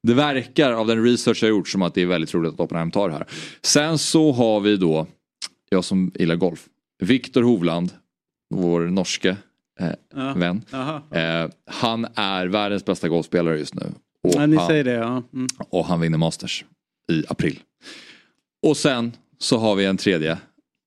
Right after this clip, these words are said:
Speaker 1: Eh, och du ser, femton gånger pengarna på Viktor Hovland. Det är, eh, bara att ta och, eh,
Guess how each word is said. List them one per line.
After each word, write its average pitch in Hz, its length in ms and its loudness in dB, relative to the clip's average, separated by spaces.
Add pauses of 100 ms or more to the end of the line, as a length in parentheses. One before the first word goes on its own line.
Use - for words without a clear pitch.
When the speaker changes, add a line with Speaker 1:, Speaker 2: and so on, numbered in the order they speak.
Speaker 1:
Eh, 78 400 -2 (580)
och 95 60 -2
du 87 100 2
ser, 85 220 0 (180)
femton 208 420 2
gånger 180 160 4
pengarna 175 320 2
på 107 60 -6
Viktor 127 220 2
Hovland. 113 400 2
Det 113 140 4
är, 95 840 0
eh, 87 60 -2 (120)
bara 90 380 0
att - 480 -8
ta 85 340 0 (120)
och, 87 300 -8 (160)
eh, - 640 -6